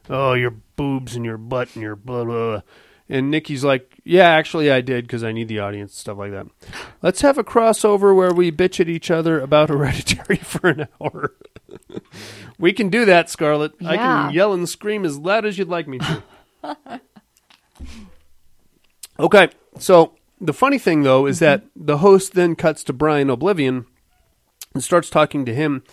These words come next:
Speaker 1: He's giving very formulaic answers about things. While that's going on, there's, like, the dim of conversation behind him because Max continues to hit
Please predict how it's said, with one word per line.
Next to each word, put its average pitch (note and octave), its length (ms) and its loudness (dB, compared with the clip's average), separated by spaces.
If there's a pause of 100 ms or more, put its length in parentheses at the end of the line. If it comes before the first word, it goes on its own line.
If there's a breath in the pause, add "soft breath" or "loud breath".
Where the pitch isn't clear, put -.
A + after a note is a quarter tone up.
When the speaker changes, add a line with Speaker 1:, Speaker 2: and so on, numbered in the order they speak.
(120)
Speaker 1:
He's C3 180 -12
giving D3 240 -4
very C3+ 240 -2
formulaic D#3+ 720 0
answers D3 420 -4
about C3 280 -2
things. C3 340 -10 (440 soft breath)
While C#3+ 160 0
that's F#3+ 200 2
going E3 280 0
on, D#3 300 0 (400 soft breath)
there's, C#3+ 320 -2
like, C#3+ 220 -2
the C3 100 -8
dim F3+ 360 2
of D3 120 -2
conversation D3+ 680 0
behind D3+ 400 0
him C3+ 100 -2
because C3 320 -8
Max E3+ 380 -4
continues D#3 680 -2
to C3+ 380 0
hit D#3+ 280 -2